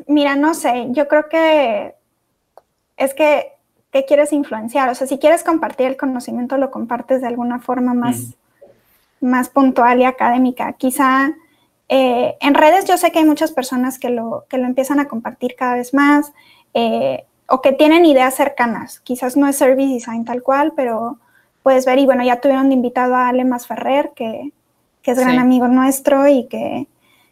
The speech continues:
Speaker 1: que, pues, él está mucho en redes, está Ethan Parry, eh, Marta Falcón. Hay personas que poco a poco van mencionándolo en, en redes, pero,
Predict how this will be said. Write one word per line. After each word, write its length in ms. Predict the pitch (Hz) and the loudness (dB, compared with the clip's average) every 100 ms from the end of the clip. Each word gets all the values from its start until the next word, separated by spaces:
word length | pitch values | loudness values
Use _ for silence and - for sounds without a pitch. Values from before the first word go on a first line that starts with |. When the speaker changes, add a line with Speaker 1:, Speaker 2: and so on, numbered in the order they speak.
| _ _ _ - | _ _ _ 2
Speaker 1:
que, 160 | 254 | 2
pues, 200 | 247 240 | 2 0
él 180 | 277 277 | 4 4
está 220 | 277 277 269 | 4 2 0
mucho 200 | 262 269 | 0 0
en 120 | 254 | 2
redes, 520 | 285 294 285 285 285 | 4 6 6 4 0
está 460 | 233 - 240 240 247 | -6 -6 -6 -4 -4
Ethan 300 | 254 247 226 | -4 -4 -8
Parry, 580 | 233 233 247 247 240 262 _ _ _ _ _ | -6 -6 -4 -4 -6 -10 _ _ _ _ _
eh, 200 | - 220 | -6 -2
Marta 340 | 233 240 240 262 | 0 0 0 0
Falcón. 340 | 240 247 240 | 0 0 2
Hay 120 | 285 | 2
personas 540 | 285 339 330 311 330 330 | 2 2 4 6 4 2
que 360 | 285 233 - - | 2 2 2 0
poco 200 | 262 254 | 0 2
a 60 | 277 | 2
poco 280 | 262 262 262 | 2 2 2
van 220 | 254 254 | 2 2
mencionándolo 1000 | 262 262 247 240 240 247 240 233 247 285 _ _ _ _ _ - | 0 0 -2 -2 -2 -2 -2 -4 -8 -10 _ _ _ _ _ -8
en, 320 | - 226 220 - | -4 -4 -4 -6
en 140 | 233 | -2
redes, 480 | 262 262 277 302 - | 2 4 4 2 0
pero, 560 | 254 240 220 202 - | -4 -2 -2 -4 -6